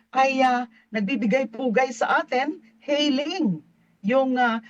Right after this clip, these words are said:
ruling na yon. Pero bakit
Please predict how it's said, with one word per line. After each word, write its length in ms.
ruling 560
na 80
yon. 400
Pero 400
bakit 320